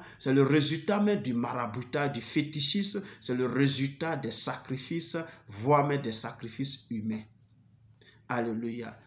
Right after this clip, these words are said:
Et donc, vous allez voir que ces personnes-là,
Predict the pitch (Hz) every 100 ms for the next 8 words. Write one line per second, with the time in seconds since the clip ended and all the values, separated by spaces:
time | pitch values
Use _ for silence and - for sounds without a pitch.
0 | _ - 151 131 139 262 - 160 175 156
1 | 170 139 143 196 190 190 190 190 190 -
2 | - 143 143 156 156 - 180 170 170 196